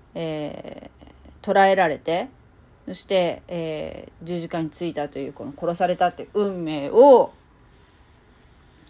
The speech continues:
語っているようですけれども、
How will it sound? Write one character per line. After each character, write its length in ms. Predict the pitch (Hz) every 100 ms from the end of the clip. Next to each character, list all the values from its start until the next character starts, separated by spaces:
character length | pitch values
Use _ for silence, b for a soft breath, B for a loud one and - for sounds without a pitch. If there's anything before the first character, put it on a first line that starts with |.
| B B B _
語 260 | - - 185
っ 120 | 185
て 160 | 208
い 40 | 190
る 100 | 190
よ 200 | 233 277
う 40 |
で 120 | 202
す 140 | 165 -
け 100 | 147
れ 120 | 131
ど 80 | 143
も、 440 | 156 190 180 147